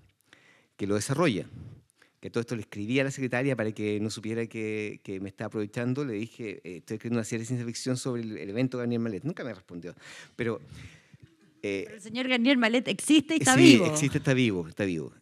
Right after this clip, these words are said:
Speaker 1: Y, y, y en un momento también, cuando estaba escribiendo, dije, "Tengo que ser coherente conmigo mismo y, y si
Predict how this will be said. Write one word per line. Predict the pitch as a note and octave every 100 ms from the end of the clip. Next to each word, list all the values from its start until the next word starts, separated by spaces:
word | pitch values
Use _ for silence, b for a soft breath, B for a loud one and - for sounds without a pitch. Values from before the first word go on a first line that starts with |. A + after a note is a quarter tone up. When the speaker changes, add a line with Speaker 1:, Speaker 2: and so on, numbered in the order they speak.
| _
Speaker 1:
Y, | - A2 G#2+ G#2 G#2 F#2+ - _ _ _ _ - - -
y, | - -
y | D#3+
en | D3+
un |
momento | E3 F#3+ A3 C#3+
también, | C3+ C3 D#3
cuando | C#3 A#2
estaba | C3
escribiendo, | C3+ D3 D3+ C#3+
dije, | D3 C#3+
"Tengo | B2 C3+ C#3
que | C#3+
ser | D3+
coherente | D3+ C#3 D3
conmigo | D#3+ D3 D#3
mismo | F3 F3+
y, | G#3+
y | C#3+ C#3
si | - B2 A#2